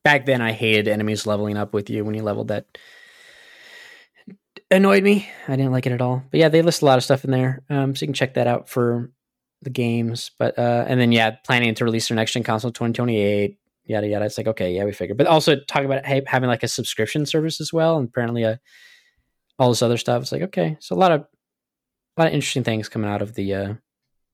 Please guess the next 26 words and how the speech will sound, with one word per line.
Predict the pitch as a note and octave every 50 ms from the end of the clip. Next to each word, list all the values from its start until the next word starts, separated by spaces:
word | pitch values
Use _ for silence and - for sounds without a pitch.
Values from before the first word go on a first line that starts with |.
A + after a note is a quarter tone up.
| _ _ _ _ _ _ _ _ _ _ _
the | - A2
leaks. | G#2+ G#2 G2+ - -
The, | D#3 D3 C#3+ C#3+ - _ _ -
the | D#3+ D#3 D#3 D#3+ D#3+ - _ _ _ _ _ _ _ _ _ -
Phil's | - - - A3 C4 C4 G#3
comments | - - E3+ D#3+ D#3+ D#3+ D3+ -
on | D3+ C#3
the | C3 B2+
P | B2 - - C#3+
S | C3 B2+ -
five | - C3 B2 B2+ C3 B2
reveal | B2 A#2 A#2+ A2+ A2 G#2+ A2
are | A2 A2 B2+ - -
really | C#3 C3+ B2+ A#2+ A#2
funny | - - A2+ G#2+ A2+ A#2+ B2+ _ _ - - - - - _ _ _ _ _ -
to | -
me. | G#2 G2+ G2+ G2+ A2+ - _ _ _ _ -
Let's | - B2 - -
see, | - A#2 A2+
where, | A#2 A2+ A2+ - -
where's | - B2+ A2+ A#2
the | A2+ G#2
email | - A#2 A2+ A2 A2 A2+
that | A2+ A2
he | A2+ B2
wrote? | A2 G#2+ G#2+ A2 - - -